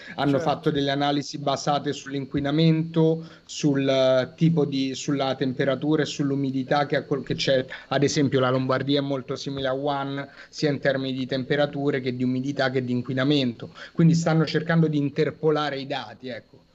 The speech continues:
Speaker 1: Quindi stanno cercando di collegare i dati per tirarne fuori uno nuovo che ti permette di essere più preciso. Dall'altra magari semplicemente, lento o veloce che, che sia, ci sarà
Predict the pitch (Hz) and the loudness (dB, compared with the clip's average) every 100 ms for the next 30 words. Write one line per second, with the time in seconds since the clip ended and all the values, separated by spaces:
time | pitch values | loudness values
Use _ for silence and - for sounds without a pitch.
0 | _ _ - 143 127 151 139 147 143 160 | _ _ -6 -4 -2 -4 -4 -2 -2 0
1 | 151 147 143 156 147 147 160 151 156 160 | -2 -4 -2 0 2 2 0 0 0 0
2 | 156 165 165 135 - 147 139 139 131 147 | -2 -4 -8 -8 -6 -4 -4 -6 -2 -2
3 | 143 151 160 147 143 139 131 127 127 127 | 0 4 4 4 2 0 -2 -2 0 0
4 | 123 123 123 120 127 123 123 110 123 120 | 0 0 0 0 -4 -4 -6 -4 -2 -2
5 | 123 98 - - - - 135 214 190 196 | -4 -8 -14 -18 -18 -4 0 4 4 2
6 | 233 190 165 156 170 - 160 147 131 151 | 2 2 2 2 2 0 -4 -4 -4 0
7 | 160 147 143 120 - - 123 156 160 156 | 0 0 -2 -2 -8 -6 2 4 4 2
8 | 139 151 151 165 165 170 165 - - 202 | 0 2 0 0 0 0 0 -6 -2 -2
9 | - 170 165 165 - 139 135 135 | 2 4 4 2 0 0 0 0